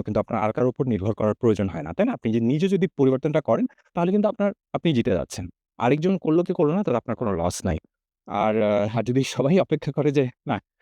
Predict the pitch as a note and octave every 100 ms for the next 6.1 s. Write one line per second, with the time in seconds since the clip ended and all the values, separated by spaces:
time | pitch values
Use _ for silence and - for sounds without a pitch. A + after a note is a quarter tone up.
0 | _ A2+ A2+ D#3 D#3 D#3 F3+ - B2+ C3
1 | B2 B2+ B2 A#3 F#4+ C4 D#3+ D3+ C3 C3+
2 | - A#2+ - A#2+ G#2 B2+ G3 D3+ - A#2+
3 | A#2+ G#2 A2 A2+ A2+ G#2 A#2 G#3 G3 -
4 | A2 A2 F#2+ E2+ F2 E2+ D#2+ - _ _
5 | F#3+ A3 A#3+ G3+ D#3 B2+ A2 A2 F#2+ E2